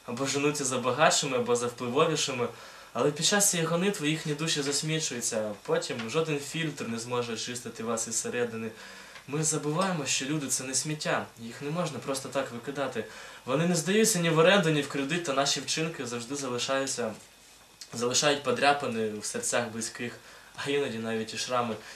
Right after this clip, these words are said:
Я не знаю, чи буде так, що я зустріну одне кохання на все життя. Я не знаю, чи будемо ми з Гошиком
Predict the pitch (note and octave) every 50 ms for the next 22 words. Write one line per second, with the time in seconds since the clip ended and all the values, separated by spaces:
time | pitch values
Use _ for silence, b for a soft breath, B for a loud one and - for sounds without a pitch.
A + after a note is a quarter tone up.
0 | B B B B B2 A#2+ C#3 D3+ D#3 D#3+ E3 E3 E3 E3 F3+ G3+ G3 F3 D3+ -
1 | - D3+ D3 E3 F3+ D#3+ D#3 D3+ - E3+ E3+ E3 - - E3 E3+ D#3 D3 C#3 C3+
2 | C3+ D#3 E3+ D#3+ C#3+ C#3 C3 D3 C3 - C#3 - - E3+ E3+ D#3 C#3 C3+ C3+ C3
3 | - C#3+ C3 C#3 C3+ C3+ D#3+ E3 D#3+ C#3+ C#3 C3+ C3+ C#3 C3+ D3 F3+ G3+ G#3 F#3+
4 | F3+ - - D3+ D#3 F#3 F3+ E3+ E3 D#3 D3+ C#3+ C#3+ C#3 - D#3 F3 E3+ E3+ E3
5 | C#3+ D3+ D3 C#3 C3